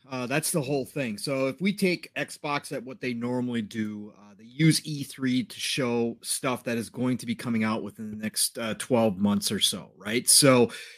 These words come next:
they have plenty, because next year, I know this year again has started off slow, right? We know that, right? It, Phil just talked about that over on Xbox Era, uh, when they talked about,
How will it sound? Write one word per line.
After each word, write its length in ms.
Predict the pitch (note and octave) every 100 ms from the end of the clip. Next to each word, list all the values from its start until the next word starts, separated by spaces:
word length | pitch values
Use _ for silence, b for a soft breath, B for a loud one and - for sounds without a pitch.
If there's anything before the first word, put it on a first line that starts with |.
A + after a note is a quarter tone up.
| B B _ _
they 180 | - F3+
have 220 | F3 D#3+
plenty, 480 | - C3 G#2+ - - _
because 420 | - - C#3 A#2+ G#2
next 540 | B2+ D#3 G3+ - -
year, 500 | D3 A#2+ G#2 G#2 G#2 b b b
I 60 | C#3
know 140 | D#3+
this 260 | E3+ G3 -
year 140 | F3+
again 340 | D3+ A#2 C#3+ C3+
has 200 | C3 -
started 420 | - C3 B2+ A#2
off 240 | A2+ A2+
slow, 440 | - - G#2+ F2 D#2+
right? 200 | D#2 F#2+ F#2
We 120 | A#2
know 240 | B2 A#2
that, 220 | G2 E2 _ _
right? 220 | G2 A2+ G2+ -
It, 140 | G#2 G2+ _ _ - -
Phil 180 | D3+ D3
just 220 | C3 -
talked 340 | D3 D3 -
about 320 | C3+ A#2+ A2+
that 300 | - A#2+ A#2 - -
over 140 | - B2
on 80 | A#2+
Xbox 400 | B2 - A2+ -
Era, 420 | C3+ A#2 A2+ A2+
uh, 280 | A2 A2+ A2
when 160 | A2
they 60 | A2+
talked 240 | A2+ A2+
about, 220 | - A#2